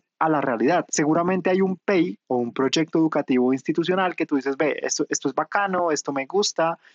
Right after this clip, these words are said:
me parece chévere lo que proponen", pero detrás de eso, ¿sabes cuál es la visión y misión de los fundadores del colegio de hace miles de años? Corresponde a lo que pasa hoy en Internet y en la vida digital.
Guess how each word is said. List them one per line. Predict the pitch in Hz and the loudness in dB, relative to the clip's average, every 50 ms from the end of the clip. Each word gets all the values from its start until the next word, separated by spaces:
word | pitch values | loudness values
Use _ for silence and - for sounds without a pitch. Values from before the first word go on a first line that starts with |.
| _ _ _ | _ _ _
me | 151 147 | -4 -2
parece | - 147 143 127 151 | 0 0 2 0 0
chévere | - - - 185 170 175 | -2 0 0 0 2 2
lo | 175 180 | 0 0
que | - 170 156 | -2 -2 -2
proponen", | - 143 - - 208 208 180 165 170 180 190 - - | -2 -2 0 0 0 2 2 0 0 -2 -4 -8 -4
pero | _ 185 175 170 160 | _ 0 2 2 2
detrás | 151 151 - 151 156 147 | 2 2 2 0 0 0
de | 156 180 | 0 0
eso, | 180 175 196 | 0 0 0
¿sabes | 185 190 185 180 - | 0 0 -2 -2 0
cuál | - 190 180 175 | 0 0 0 2
es | 185 | 2
la | 185 180 | 2 0
visión | 156 135 147 131 - - 180 175 165 165 165 165 - | 0 -2 -4 -2 0 0 2 2 2 2 0 -2 -2
y | 170 160 | -2 0
misión | 151 135 - - - 156 143 139 143 147 | 0 0 0 0 2 2 2 2 2 2
de | 151 147 | 2 2
los | 151 156 | 0 0
fundadores | - - 147 135 123 120 113 110 117 135 | 0 -2 0 0 2 2 2 2 0 0
del | 147 - | 0 0
colegio | - 139 123 117 117 - 143 | 0 0 0 0 0 0 2
de | 147 143 | 2 2
hace | 147 143 156 151 - | 2 0 -2 -2 -4
miles | - 139 143 151 160 160 156 165 156 143 | -2 0 2 2 4 4 2 2 2 2
de | 147 131 | 0 0
años? | 135 151 185 254 349 - - - - _ | 0 0 -2 -4 -6 -6 -8 -10 -10 _
Corresponde | - - 165 165 165 - - - - 185 190 170 151 151 165 175 | -2 -2 0 0 0 -2 -2 -2 0 0 2 2 2 2 0 0
a | - 151 | 0 -2
lo | 131 117 - | -2 -2 -2
que | - - | -6 -4
pasa | - 147 143 139 - 160 156 | -2 -2 -2 0 0 0 2
hoy | 160 156 165 165 | 2 2 2 2
en | 170 | 0
Internet | 170 151 - 131 117 120 123 123 135 143 - - - | 0 0 0 -2 -2 0 0 -2 -2 -2 -4 -4 -4
y | 170 160 | -2 -2
en | 151 | 0
la | 143 123 | 0 0
vida | 117 120 123 | 2 2 2
digital. | 135 147 151 147 139 - 175 202 226 | 2 0 0 -2 -2 0 0 -2 -2